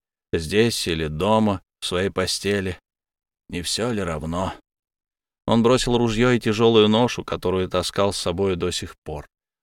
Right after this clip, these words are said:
Ноша эта состояла из большого свертка, обернутого в серую ткань и слишком тяжелого для его слабых сил.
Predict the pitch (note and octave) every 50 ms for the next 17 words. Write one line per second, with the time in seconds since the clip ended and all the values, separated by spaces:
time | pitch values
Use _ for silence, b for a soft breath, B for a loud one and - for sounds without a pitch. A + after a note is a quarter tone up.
0 | _ - G2 C3+ C3+ - D#3 D3+ C#3+ D#3 D3 - D#3 C#3+ - - D3 C#3+ C#3+ C#3+
1 | C#3+ C#3 B2+ A#2 B2 B2+ - - D3+ D3 C#3 C3+ - - - A2+ A2+ A#2 A#2+ B2+
2 | - - - - B2+ B2 B2 A2 G2+ G#2 A2 A2+ A2 A2+ A2 A2 - A2 G#2+ G#2+
3 | G#2+ G#2+ - - - G2+ G2 G2 G2 G2 F#2+ - - - - G2 A2 B2+ A#2+ E2+
4 | C#2 - - - F2 F#2+ G2 - - G#2 G2 F2 - E2+ F2+ E2+ F2+ G2 A2+ A2+
5 | G#2+ G#2 G#2 G2 E2+ E2+ F2 F2 F2 F#2 F#2 - - - F2 F2+ F#2+ F2+ F2 -
6 | - - - C#2+ B1 -